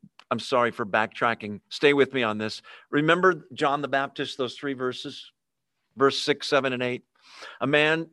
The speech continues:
sent by God, verse seven, a witness concerning the light, so that people could believe. He wasn't the light. He came as a witness to the light, right? John MacArthur writes in his commentary, "Wait a minute.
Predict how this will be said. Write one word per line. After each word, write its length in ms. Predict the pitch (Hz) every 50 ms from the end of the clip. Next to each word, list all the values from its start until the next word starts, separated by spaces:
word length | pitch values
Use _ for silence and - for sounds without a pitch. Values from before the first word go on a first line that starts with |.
| _ -
sent 360 | - - - 165 156 165 - _ _ _ _ _ _ - -
by 140 | 147 143
God, 520 | 139 131 123 123 123 123 123 123 120 120 110 _ - - _ -
verse 200 | 127 135 131 -
seven, 400 | - 147 135 131 135 135 131 123 - - -
a 80 | 120
witness 600 | 123 120 139 185 208 208 220 226 220 220 - - -
concerning 680 | - 202 185 170 - - 190 190 185 185 180 185 180
the 100 | 165 170
light, 300 | 165 160 139 120 113 110 _ _ _ _ _ _ _ _ _ _ _ _ _ _ _ _ _ _ _ _ _ _
so 220 | _ - - 147 143
that 100 | 147 -
people 280 | - 151 151 143 151
could 140 | 127 156 139
believe. 320 | 135 143 139 123 107 104 -
He 140 | 110 139
wasn't 340 | 147 143 151 147 147 175 165
the 100 | - 160
light. 240 | 160 160 160 165 147
He 60 | 139
came 240 | 139 156 143 147 147
as 120 | 143 -
a 40 | 160
witness 320 | 143 147 160 156 147 127 -
to 100 | - 151
the 120 | 143 151
light, 260 | 131 113 98 - - _
right? 220 | - 113 127 151 - _ _ _ _ - - - - - -
John 300 | - 160 170 190 202 202
MacArthur 400 | 190 - 185 180 185 - 185 170
writes 320 | 151 147 147 156 151 -
in 80 | 170 165
his 120 | 147 -
commentary, 600 | - - 170 165 160 160 151 - 143 135 131 131 _ _ _ _ _ - 208
"Wait 180 | 202 165 123
a 60 | 110
minute. 240 | 95 80 73 69 -